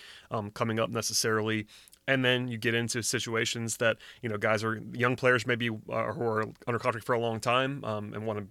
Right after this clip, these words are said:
you know, ha-, have this development process and learn and grow and get on the court to improve their games. Then you have, um, everything else sort of considerations on, uh, obviously guys with different tiers. You know, Trae Young's more established, whereas guys like Hunter and Reddish and even Kevin Huerter a little bit further beyond,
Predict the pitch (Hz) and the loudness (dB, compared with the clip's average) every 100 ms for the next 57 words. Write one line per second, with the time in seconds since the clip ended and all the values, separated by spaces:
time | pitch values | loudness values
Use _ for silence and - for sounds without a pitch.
0 | - 127 104 95 _ - - - - 117 | -12 -10 -10 -10 _ -20 -20 -18 -8 -4
1 | 107 - - 117 113 117 113 120 113 131 | -2 -4 -4 -2 0 0 2 2 4 6
2 | 127 110 101 110 120 120 98 87 - - | 4 4 0 0 2 0 -2 -6 -16 -16
3 | - 127 123 117 117 110 110 127 120 120 | 2 6 6 6 2 2 0 0 2 -2
4 | 113 - 127 113 104 120 131 131 117 113 | -2 -2 -2 -2 -2 2 2 2 0 -2
5 | 107 110 110 - - - - 113 104 110 | 0 2 0 -2 -18 -20 -8 -4 -4 -4
6 | 117 113 110 113 113 - - 110 - 107 | -4 -2 0 2 2 0 0 -2 -4 -4
7 | 110 110 107 113 104 104 104 101 104 117 | 0 0 0 -4 -4 -4 -4 -6 -2 -2
8 | 107 110 113 104 107 110 107 - 120 120 | -2 -2 -2 0 -4 -6 -6 -2 0 2
9 | 113 110 98 - 113 110 110 120 110 120 | 0 -2 -4 -2 0 0 -2 -4 -2 4
10 | 117 123 123 117 104 101 107 104 - - | 4 4 -2 -2 -4 -2 0 0 -4 -8
11 | - - 117 - 117 113 107 110 117 113 | -16 -4 -4 -2 0 0 2 2 2 2
12 | - 98 104 101 117 110 104 110 113 107 | 0 -2 -6 -4 -2 -2 0 0 0 -2
13 | 107 110 - 110 104 107 120 120 | -2 -4 -4 -6 -4 0 2 2